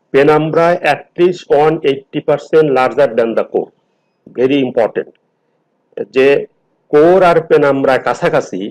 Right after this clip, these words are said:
আমরা পাঠিয়ে দিলাম ইয়ের জন্যে, আহ, থ্রম্বোটমির জন্যে, তাহলে ওরা করবে না। কমপক্ষে আপনার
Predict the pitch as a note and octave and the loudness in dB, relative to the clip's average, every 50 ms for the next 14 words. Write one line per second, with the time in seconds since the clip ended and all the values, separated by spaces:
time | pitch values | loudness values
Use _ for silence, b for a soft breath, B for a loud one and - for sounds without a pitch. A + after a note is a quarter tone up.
0 | - _ _ _ _ _ _ - C3 B2+ C3 C3 - - A2+ - D3+ D3 C#3 B2+ | -14 _ _ _ _ _ _ -6 -4 -2 0 0 0 -2 -2 0 0 0 2 2
1 | A#2 G2+ F#2 F2+ F2+ - _ _ _ _ _ _ _ - A#2+ A#2 A#2 A#2 A2 G2+ | 0 0 -2 -4 -6 -10 _ _ _ _ _ _ _ -4 -2 -2 -2 -2 -4 -6
2 | F#2 F2+ F2+ D#2+ - - _ _ _ _ _ _ _ _ _ - - - F2+ F2+ | -6 -6 -8 -10 -10 -12 _ _ _ _ _ _ _ _ _ -12 -8 -8 -6 -8
3 | - - - C3 C3 C3+ - - - D3 C#3 C3+ - B2+ A2 G2 G2 - - B2 | -6 -4 -4 -2 0 -2 0 0 0 0 0 0 0 0 0 0 -2 -2 -2 -2
4 | B2+ B2 B2 A#2 - C#3 A2+ G#2 F#2+ E2 D2 - - _ _ _ _ _ _ _ | 0 0 0 0 0 0 0 0 -4 -6 -8 -10 -16 _ _ _ _ _ _ _
5 | _ _ _ _ _ _ _ _ _ _ - C#3 C3+ C#3 C#3+ C#3 - D#3 D#3 D#3 | _ _ _ _ _ _ _ _ _ _ 0 2 2 2 2 0 -2 -2 -2 -4
6 | - - - F3+ F3+ F3+ F#3 F#3+ A3+ - _ _ _ _ _ _ _ _ _ _ | -8 -8 -4 -2 0 0 0 0 -2 -6 _ _ _ _ _ _ _ _ _ _
7 | _ _ - A#2 A2+ - _ C3+ C3 C3 C3+ C#3 D#3 | _ _ -8 -8 -8 -6 _ 0 0 2 2 2 0